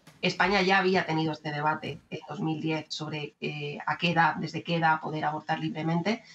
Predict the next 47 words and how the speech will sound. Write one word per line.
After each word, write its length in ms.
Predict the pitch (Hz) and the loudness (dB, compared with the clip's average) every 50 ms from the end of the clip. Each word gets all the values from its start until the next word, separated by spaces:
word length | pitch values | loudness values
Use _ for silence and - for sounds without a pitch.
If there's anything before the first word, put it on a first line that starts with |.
| - - - - | -20 -20 -14 -2
Se 160 | - 196 180 | 0 2 4
resolvió 520 | 165 160 - 180 175 165 170 185 196 196 | 4 2 2 2 2 4 4 6 6 6
de 80 | 190 196 | 4 6
una 140 | 190 185 185 | 6 6 6
manera, 460 | 185 180 185 190 208 208 208 220 208 | 6 6 6 6 6 4 4 4 4
hemos 240 | 196 180 180 - - | 4 4 2 4 2
pasado 340 | 185 - - 180 180 180 | 2 2 4 2 2 2
unos 220 | 180 175 170 175 - | 2 2 2 2 4
años 280 | 185 180 175 170 165 | 4 4 4 2 2
en 100 | 165 160 | 0 0
los 120 | 160 160 - | -2 -2 -2
que, 300 | - 156 156 160 - - _ _ _ _ _ _ _ | -4 -4 -6 -6 -6 -10 _ _ _ _ _ _ _
eh, 720 | - - 175 170 160 160 - - 147 - - - - - - | 0 2 2 2 2 2 2 0 0 -2 -2 -2 -4 -2 0
bueno, 260 | 175 180 175 180 175 - | 2 2 2 2 2 2
las 200 | 180 160 - 180 | 2 2 2 2
menores 280 | 165 165 170 175 185 | 2 2 4 4 4
ne-, 140 | 202 185 175 - | 4 2 2 2
necesitaban 680 | 180 170 160 160 - 160 - 165 156 - 185 190 180 170 | 2 0 0 0 -2 -4 -4 0 2 4 4 4 2 0
esa 120 | 165 - 170 | -4 -4 -6
autorización 520 | 165 165 165 165 170 165 165 170 170 170 | -6 -4 -6 -4 -4 -4 -4 -4 -2 -2
paterna, 500 | 170 165 - 180 180 185 202 214 - - _ _ _ _ _ _ _ _ | -2 -2 -2 -2 0 0 0 -2 -2 -6 _ _ _ _ _ _ _ _
pero 240 | - 185 175 170 156 | 2 2 4 4 2
digamos 400 | - 160 156 156 165 170 170 - | 2 2 2 2 2 0 0 0
que 100 | - 170 | 2 2
ahora 280 | 160 156 160 170 175 175 | 4 4 4 4 4 4
lo, 340 | 175 170 160 151 147 151 151 | 4 2 0 0 -2 -2 0
lo 140 | 175 175 175 | 0 0 0
recuperan 640 | 165 165 - 170 165 - 170 175 175 180 185 185 185 | 0 -2 -2 -2 -2 0 0 2 2 2 2 2 4
tal 220 | 185 175 180 190 | 4 4 4 2
y 20 | 190 | 0
como 200 | 190 180 170 165 | 0 -2 -2 -2
se 100 | - - | -2 -4
contemplaba 760 | 180 165 156 165 165 156 165 160 165 165 175 185 190 - - | -4 -4 -2 -2 -4 0 2 2 4 6 4 4 2 0 -4
en, 380 | 160 160 160 156 151 143 - - | -6 -4 -4 -4 -6 -8 -8 -6
en 160 | - 160 156 | -4 -2 0
la 120 | 160 147 156 | 0 0 2
norma 480 | 160 180 190 208 185 156 131 - - _ _ _ _ | 2 4 4 4 4 2 2 0 -4 _ _ _ _
que 120 | - 156 | -8 -6
se 100 | - - | -4 -2
aprobó 560 | 165 156 - 160 151 147 160 170 185 - - - | -2 -2 -2 -4 -6 -2 0 0 0 0 0 -2
en 140 | 175 175 165 | -2 -2 0
dos 160 | 156 156 - | -2 -2 -4
mil 200 | 160 160 156 156 | -4 -4 -4 -2
diez, 200 | 160 190 220 214 - | 0 0 0 0 0
hace 160 | 175 - 175 | -2 -4 -4
trece 320 | 165 - 175 175 - 165 165 | -4 -4 -4 -6 -4 -4 -2
años. 360 | 165 175 170 151 - - | -2 -2 -2 -4 -8 -12